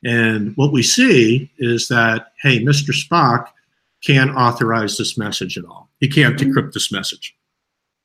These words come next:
Speaker 1: So, and the reason why is Captain Kirk hasn't added him to the away team yet. So I'm gonna come back and I'm gonna show you the mechanics of how we do that. But I'm gonna pause here for a second and kinda call out why this matters. So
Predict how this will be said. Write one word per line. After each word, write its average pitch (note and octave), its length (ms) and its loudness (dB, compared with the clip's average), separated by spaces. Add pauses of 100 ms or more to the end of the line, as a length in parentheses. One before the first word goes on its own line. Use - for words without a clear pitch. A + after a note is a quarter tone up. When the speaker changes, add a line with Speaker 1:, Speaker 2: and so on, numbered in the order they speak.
(300)
Speaker 1:
So, G#2 320 -4 (580)
and A#2+ 160 2
the A2+ 60 4
reason E3 400 6
why B2 300 6
is G#2 200 0
Captain C#3+ 400 -2
Kirk B2+ 300 -2
hasn't A#2 420 -4
added A#2 360 -2
him G#2 300 -6
to - 100 -8
the G2 200 -6
away A2+ 220 -4
team F2+ 340 -8
yet. F2+ 200 -16 (880)
So A#2+ 100 -4
I'm A2 60 -2
gonna A#2 160 0
come C#3+ 200 2
back C3 280 2
and A#2 100 2
I'm A2+ 80 0
gonna A2 140 -2
show C3 220 2
you B2 140 4
the A2 80 0
mechanics G#2+ 560 -2
of - 120 -8
how G#2+ 160 0
we G2+ 120 0
do D3+ 220 2
that. A2 380 0 (360)
But C#3 120 2
I'm D3+ 80 4
gonna E3 180 0
pause C#4 340 0
here D3+ 220 4
for D3 140 0
a C#3 60 2
second B2+ 500 0 (320)
and B2 120 -6
kinda D3+ 240 2
call D3+ 360 2
out C3+ 240 2
why B2 240 2
this B2 240 -2
matters. G#2 480 -2
So A2+ 360 -2